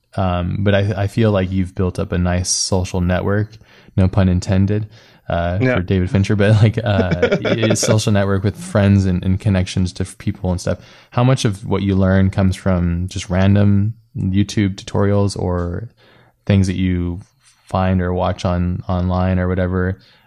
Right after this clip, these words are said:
Speaker 1: or in comparison to things that you learn from friends directly?
Speaker 2: So, um, like, the basics,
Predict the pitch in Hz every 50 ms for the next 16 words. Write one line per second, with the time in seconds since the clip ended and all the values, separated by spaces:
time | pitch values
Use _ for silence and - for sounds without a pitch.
0 | _ - - - 107 110 98 95 110 92 104 98 92 92 - - 98 92 90 -
1 | 92 92 90 92 90 92 92 87 87 90 92 90 90 90 - - 92 87 87 -
2 | 92 90 87 87 87 - 92 90 92 98 - - - 101 - 107 - _ _ _
3 | _ _ _ _ _ _ _ _ - - - - - _ _ - - - - 131
4 | 127 127 123 120 117 113 107 - - - - - - _ - _ - - _ _
5 | _ _ _ _ _ _ _ _ _ _ - 123 120 117 117 113 113 117 117 113
6 | 107 101 - - - 107 120 120 120 - 127 113 104 107 - 117 117 131 143 139
7 | - - 143 139 135 135 - - - - - -